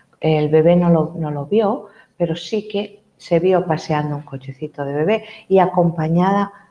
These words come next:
por un, por un señor. Cuando miró al señor, se puso a llorar. Se puso a llorar, yo le dije, "Cuéntame qué es lo que ves", porque yo voy viendo también lo que la persona ve.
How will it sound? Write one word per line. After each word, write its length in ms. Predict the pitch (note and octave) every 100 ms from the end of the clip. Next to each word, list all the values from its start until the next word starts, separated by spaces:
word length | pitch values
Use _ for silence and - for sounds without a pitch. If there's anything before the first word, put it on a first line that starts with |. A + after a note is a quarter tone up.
| _
por 240 | - E3 D#3+
un, 380 | D#3+ D#3+ D#3 D3+
por 220 | D#3 D#3
un 140 | D#3+
señor. 520 | - E3 C#3+ B2+ B2 -
Cuando 300 | D3+ D3 D3
miró 400 | D#3 D#3 G#3 A3
al 140 | E3+
señor, 640 | F3 D3 D3 A3 A3+ A3+ - - - - -
se 180 | - D#3
puso 340 | D#3+ D#3+ - F3+
a 40 |
llorar. 480 | E3 C#3+ A#2 A#2 - - _ _ _ _ _ -
Se 80 |
puso 320 | - D3 - C#3+
a 40 |
llorar, 520 | C#3+ D#3 G#3+ A#3+ A3+
yo 120 | F3
le 120 | C#3+ C#3+
dije, 260 | C#3+ D3+
"Cuéntame 560 | - D3+ D3+ C#3+ C3+ C3
qué 100 | C3
es 120 | -
lo 100 | C3
que 140 | C3 D#3+
ves", 340 | A3 B3+ - - - -
porque 220 | - - D3
yo 140 | D3
voy 240 | D#3 D3+
viendo 520 | D3 D#3 D#3+ C3+ B2 - -
también 440 | C3 C3 C#3+ C3+
lo 100 | B2+
que 100 | C3
la 140 | B2+ C3
persona 460 | B2+ - D#3 A3
ve. 280 | A3 F#3+